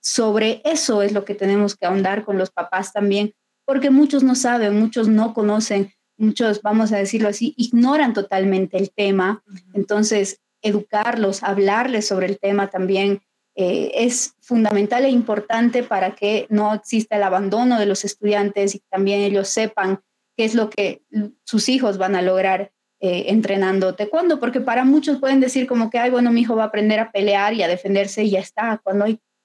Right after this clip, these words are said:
Speaker 1: mucho más atrás.
Speaker 2: Pero es un aprendizaje en paralelo. Es un
Speaker 1: Exacto.
Speaker 2: aprendizaje en paralelo, porque si bien tú no tienes, eh, por ejemplo, una comunicación con el alumno de una manera,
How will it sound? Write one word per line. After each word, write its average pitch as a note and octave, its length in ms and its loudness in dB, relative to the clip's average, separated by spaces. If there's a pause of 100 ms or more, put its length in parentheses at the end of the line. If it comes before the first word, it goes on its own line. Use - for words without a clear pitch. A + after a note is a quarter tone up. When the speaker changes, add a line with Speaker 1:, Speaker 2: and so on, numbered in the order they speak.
(180)
Speaker 1:
mucho C#4 480 2
más G#3 240 -2
atrás. F#3+ 440 -6
Speaker 2:
Pero A3+ 200 -2
es A#3 120 -2
un C4+ 140 2
aprendizaje G#3+ 560 -2
en G3+ 100 0
paralelo. C#3+ 540 -2 (220)
Es G3+ 120 -4
un A#3 60 2
Speaker 1:
Exacto. G3+ 160 2
Speaker 2:
aprendizaje G#3+ 420 -2
en A3+ 80 -2
paralelo, G#3 520 -2
porque G3 260 -6
si G3+ 200 -2
bien A#3 340 0 (360)
tú A3 140 -2
no A#3 220 -2
tienes, G#3+ 580 -2
eh, F3+ 600 -2 (220)
por F#3+ 160 -4
ejemplo, G#3 680 -2
una G#3 300 -2
comunicación G#3 1000 0
con C4 160 0
el A3 140 -2
alumno A3 480 0
de G3 60 0
una G3+ 120 0
manera, G3 580 -4